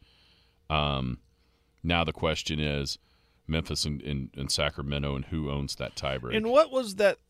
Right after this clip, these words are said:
Speaker 2: crazy theory you're th-, who would Memphis, if the playoffs started today, g-,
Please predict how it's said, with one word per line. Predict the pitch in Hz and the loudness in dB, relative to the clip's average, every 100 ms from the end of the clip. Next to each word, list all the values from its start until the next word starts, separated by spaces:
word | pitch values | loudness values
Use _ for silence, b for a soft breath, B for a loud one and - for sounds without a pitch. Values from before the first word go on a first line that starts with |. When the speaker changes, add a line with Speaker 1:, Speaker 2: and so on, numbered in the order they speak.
| _ _ _ - | _ _ _ -10
Speaker 2:
crazy | - 185 170 156 | -2 2 2 0
theory | 131 151 156 | -4 -2 -2
you're | 143 135 135 | 0 -2 -4
th-, | - _ _ _ _ _ _ _ _ _ _ _ _ _ - | -8 _ _ _ _ _ _ _ _ _ _ _ _ _ -4
who | 190 247 | -2 2
would | 233 | 2
Memphis, | 190 190 - 165 - | 0 -2 -2 -2 -2
if | 147 | -6
the | - | -10
playoffs | - 156 151 - | -2 0 0 0
started | 147 139 | -4 -4
today, | 120 131 | -4 -4
g-, | 127 | -4